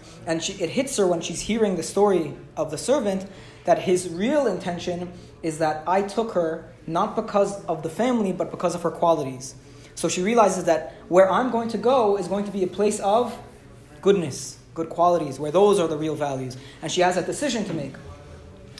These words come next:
Should I stay back with my family in the comfort of my own home, or should I take the risk of going with this person and pa-, paving a new path and joining into the covenant of Borei Olam? And she confidently says, "Elech,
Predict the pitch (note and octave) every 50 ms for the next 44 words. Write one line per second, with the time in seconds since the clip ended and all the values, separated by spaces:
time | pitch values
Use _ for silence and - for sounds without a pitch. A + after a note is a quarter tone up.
0 | - - - - - - - - F3 F3 E3+ - - G#3 G3+ F3 G3 G3+ G3+ G3+
1 | G3 - F3 E3 - - F#3 F#3+ G3+ A3 A#3+ B3+ C#4 C4+ B3+ - - - - -
2 | - - - - - - - - F3 F3 E3 D#3+ - F#3+ G3+ G#3 G3+ G#3+ A3 A3
3 | A3 G3 F3+ F#3+ F#3 F#3 F#3+ F#3+ F3+ F#3+ G3 G#3 A#3 C4 B3+ A#3+ - - - -
4 | - - - D#3 - F#3+ E3 D#3+ - F#3+ F3+ - F3 D#3+ F3+ A#3 C#4+ A#3+ - -
5 | - - - - - - - E3 D3+ E3 F3 F#3 F#3 F3 E3 - D#3 - - -
6 | B3 C4+ - - D#3+ D3+ D3 D3 - - - - - - - - - D#3+ D#3+ D3+
7 | - - F#3+ F#3 - - F#3+ F#3+ F#3+ F#3 F#3 E3+ E3+ F3+ F#3+ F#3 F#3+ G3 G3+ G#3+
8 | G3 F#3 - E3 D#3+ C3+ C3 G3 G#3 G#3+ G#3+ G#3 G3+ G3 G3+ F#3 F3+ F3 - G#3
9 | A3 G#3 G3+ F3+ F3 E3+ D#3 C#3 E3 E3 F3 E3 E3 F#3+ A#3+ B3+ A3 F#3+ G3 -
10 | - - A#2+ - - - - - - - - - - - - D#3+ D#3 D3+ - E3
11 | - G3 G3+ G#3 G#3 G3 F#3+ F3+ E3+ - F#3+ F#3+ F#3 - E3+ D#3 D#3+ E3+ D3+ A#2+
12 | - -